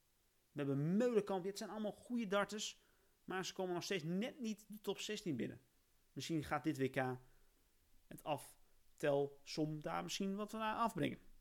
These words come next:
Ja, dat was dan weer de eerste podcast.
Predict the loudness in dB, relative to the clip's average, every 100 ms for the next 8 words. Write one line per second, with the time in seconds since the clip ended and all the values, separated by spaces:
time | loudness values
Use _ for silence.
0 | -20 -20 -20 -20 _ _ _ _ _ _
1 | _ _ _ _ _ -2 0 0 -4 _
2 | _ _ -20 -20 -20 -20 -20 _ _ _
3 | 2 4 6 6 4 4 0 -2 -4 -2
4 | -2 -2 -6